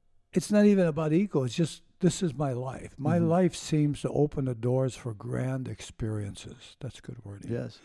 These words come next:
Speaker 1: And it continues. So I don't wanna stop my life yet because I figure I have a many years to go of grand experiences. But when you think about some of the things that I've been through,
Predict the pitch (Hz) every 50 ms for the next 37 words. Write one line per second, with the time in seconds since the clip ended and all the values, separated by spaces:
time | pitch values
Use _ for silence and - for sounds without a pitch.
0 | - - - - - - - _ - 147 131 123 123 120 - - - - 170 147
1 | - - 185 196 180 151 110 - - - - - - - _ - - - - _
2 | - - 180 165 170 180 196 202 196 185 160 - - - 175 190 208 - 147 135
3 | 120 117 123 123 123 110 - - 127 120 127 - - 139 - 117 127 123 131 127
4 | 117 - - 156 139 143 135 127 120 120 113 98 123 147 139 120 117 113 113 127
5 | 139 139 135 123 123 135 135 123 104 113 110 101 143 147 147 135 127 123 113 110
6 | 104 107 - 127 127 127 123 120 110 107 - - - - - 202 190 160 127 113
7 | 101 - 113 107 95 - - - - - - - - - - 165 156 143 - -
8 | 147 160 160 151 147 139 - 226 240 240 - 196 151 156 147 135 - - - -
9 | - - - - _ _ - - - 175 170 165 160 - - 165 147 135 120 135
10 | 131 131 139 139 135 120 127 190 233 262 285 220 - - - 139 120 104 104 127
11 | 175